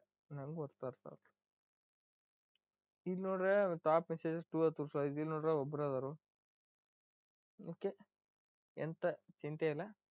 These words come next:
ಯಾರು ನೋಡತ್ತಾರ ಗೊತ್ತಿಲ್ಲ. ಇಬ್ರು, ಇಬ್ರು ವಾಚಿಂಗ್ ಅಂತ ತೋರ್ಸ್ಲತ್ತೈತ್ರ ಒಳಗ. ಆ, ಹ್ಮ್, ಒಂದ್ ಸ್ವಲ್ಪ ಎಲ್ಲ ಕಡೆ ಅಪ್ಡೇಟ್ ಕೊಡ್ತಾ ಇರ್ತೀನಿ. ನಾಲ್ಕ್ ಜನ ನೋಡ್-, ನಾಲ್ಕ್ ಜನ ಬಂದ್ರು ಈಗ.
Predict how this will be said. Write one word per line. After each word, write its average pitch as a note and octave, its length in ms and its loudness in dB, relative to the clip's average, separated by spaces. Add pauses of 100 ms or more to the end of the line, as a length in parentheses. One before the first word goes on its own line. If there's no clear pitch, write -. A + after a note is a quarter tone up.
(160)
ಯಾರು D#3 300 -2
ನೋಡತ್ತಾರ D3 400 -8 (120)
ಗೊತ್ತಿಲ್ಲ. C#3 380 -6
ಇಬ್ರು, D3 320 -4 (500)
ಇಬ್ರು F3 280 2
ವಾಚಿಂಗ್ E3 340 4
ಅಂತ F3+ 100 -4 (140)
ತೋರ್ಸ್ಲತ್ತೈತ್ರ E3 640 0
ಒಳಗ. D3+ 240 6 (1000)
ಆ, E3 80 -2 (500)
ಹ್ಮ್, D#3+ 180 -8
ಒಂದ್ D3 140 -6
ಸ್ವಲ್ಪ D#3 220 -4
ಎಲ್ಲ D#3 160 2
ಕಡೆ D#3 160 -4
ಅಪ್ಡೇಟ್ D3+ 260 -2
ಕೊಡ್ತಾ C3 340 -6
ಇರ್ತೀನಿ. C3 240 -12 (1600)
ನಾಲ್ಕ್ D#3 360 0
ಜನ D#3 240 0
ನೋಡ್-, C#3+ 360 -2
ನಾಲ್ಕ್ C#3 300 2
ಜನ D3+ 260 0
ಬಂದ್ರು C#3+ 380 -2
ಈಗ. C#3+ 120 -2